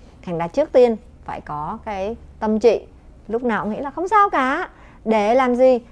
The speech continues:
Làm sao mình nghĩ tới cái chuyện là các phương cách, thay vì bàn với luận với nhau,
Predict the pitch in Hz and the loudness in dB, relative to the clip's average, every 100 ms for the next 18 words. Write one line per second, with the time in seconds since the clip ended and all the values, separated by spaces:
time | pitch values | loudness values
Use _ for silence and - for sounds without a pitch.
0 | - 190 202 202 240 233 240 233 - 208 | -14 -6 -6 -6 -6 -6 -6 -6 -4 -4
1 | 180 180 240 339 370 349 220 175 175 156 | 0 2 2 2 0 -2 0 0 -4 -12
2 | 160 - 294 320 - 277 262 247 311 339 | -18 -14 -12 -12 -8 0 0 0 -4 -10
3 | - - - 330 330 247 208 196 202 190 | -18 -18 -6 0 2 4 2 0 -4 -2
4 | 247 277 220 220 269 240 233 | 0 2 0 0 -2 -2 -6